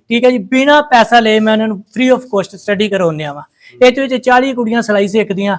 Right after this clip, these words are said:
ਉਸ ਤੋਂ ਬਾਅਦ ਜਿਹੜੇ ਬੱਚੇ ਕੁਝ ਕੰਪਿਊਟਰ ਸਿੱਖਦੇ ਆ, ਨੌਜਵਾਨ ਮੁੰਡੇ ਕੁੜੀਆਂ,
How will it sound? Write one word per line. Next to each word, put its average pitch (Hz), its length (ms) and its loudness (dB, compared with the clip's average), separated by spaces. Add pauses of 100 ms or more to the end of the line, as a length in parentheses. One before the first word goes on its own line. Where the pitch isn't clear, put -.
(360)
ਉਸ 247 160 2
ਤੋਂ 262 120 0
ਬਾਅਦ 247 200 2
ਜਿਹੜੇ 240 160 4
ਬੱਚੇ 226 340 -2
ਕੁਝ 240 140 -6
ਕੰਪਿਊਟਰ 220 460 -2
ਸਿੱਖਦੇ 220 360 0
ਆ, 220 40 2
ਨੌਜਵਾਨ 208 480 -2
ਮੁੰਡੇ 196 300 -4
ਕੁੜੀਆਂ, 190 340 -6